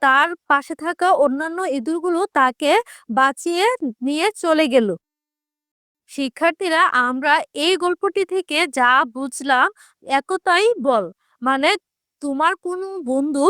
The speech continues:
বিপদে পড়লে তুমি যদি সাহায্যের হাত বাড়িয়ে দাও, তাহলে সহজেই সেই বন্ধুটি বিপদ থেকে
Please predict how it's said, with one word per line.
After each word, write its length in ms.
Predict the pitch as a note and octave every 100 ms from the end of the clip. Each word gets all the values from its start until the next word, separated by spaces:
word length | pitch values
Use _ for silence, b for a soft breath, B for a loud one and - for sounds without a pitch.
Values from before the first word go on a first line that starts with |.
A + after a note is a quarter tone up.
| F4+
বিপদে 400 | C#4 E4 D#4+ F#4 -
পড়লে 300 | F4+ D#4 C4+ F4 -
তুমি 220 | C#4 C#4 E4+
যদি 220 | F4+ E4+ F#4 F#4
সাহায্যের 540 | C4+ C#4+ C4 D#4 D4 -
হাত 240 | C4+ C4 E4 B3+
বাড়িয়ে 300 | C4 C#4 E4+ E4
দাও, 140 | F#4 B4 B B
তাহলে 320 | - C#4 D#4+ F#4+ -
সহজেই 460 | C#4+ D4 D4 D#4+ F4 -
সেই 160 | D4 C4+
বন্ধুটি 440 | E4 F4 F4+ F4+ E4+ B4 b b
বিপদ 240 | B3 B3 F4 -
থেকে 220 | D#4+ F#4+